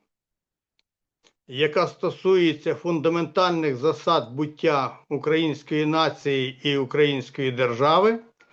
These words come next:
А саме, ми будемо з вами говорити про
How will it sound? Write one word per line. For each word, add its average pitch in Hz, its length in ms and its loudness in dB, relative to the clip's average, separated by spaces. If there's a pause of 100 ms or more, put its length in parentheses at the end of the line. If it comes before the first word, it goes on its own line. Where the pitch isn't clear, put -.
(540)
А 160 200 2
саме, 208 600 0 (600)
ми 160 120 0
будемо 175 400 2
з 127 80 -4
вами 170 260 2
говорити 156 640 2
про 147 560 -2